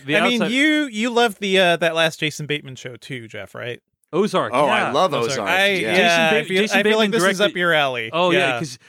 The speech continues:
Speaker 1: Jason Bateman directed the first episode, and it,
Speaker 2: Mm-hmm.
Speaker 1: the direction is really excellent, in my opinion.
Speaker 3: Yeah, he
Speaker 1: So
Speaker 3: directed a lot of Ozark, didn't he?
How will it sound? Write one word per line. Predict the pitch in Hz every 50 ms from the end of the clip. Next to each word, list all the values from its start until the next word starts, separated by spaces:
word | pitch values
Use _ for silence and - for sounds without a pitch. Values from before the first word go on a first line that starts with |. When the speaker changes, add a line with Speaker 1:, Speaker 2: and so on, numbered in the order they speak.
| - _
Speaker 1:
Jason | - 170 196 - 240 220
Bateman | 160 180 185 190 196 185
directed | 151 156 160 156 - 156
the | 139 135
first | - - 147 147 143 - - -
episode, | - 117 - 156 - - 208 220 254 233 - -
and | 139 135 131 127 127 117
it, | 123 151
Speaker 2:
Mm-hmm. | 151 139 143 135 127
Speaker 1:
the | 117 143 135
direction | 127 107 - 135 151 202 - - - 165
is | 139 - 123 117 123 117 113 110 - -
really | 190 214 208 190 156 131 117 110
excellent, | 113 - - - 104 98 95 -
in | 104 104
my | 107 98
opinion. | 95 - - 101 95 95
Speaker 3:
Yeah, | 101 101 92
he | 104
Speaker 1:
So | 120 123
Speaker 3:
directed | 113 135 143 - - -
a | 110 107
lot | 104 110 110
of | 92
Ozark, | 90 117 - - 82 80 -
didn't | 143 95 123
he? | 151 147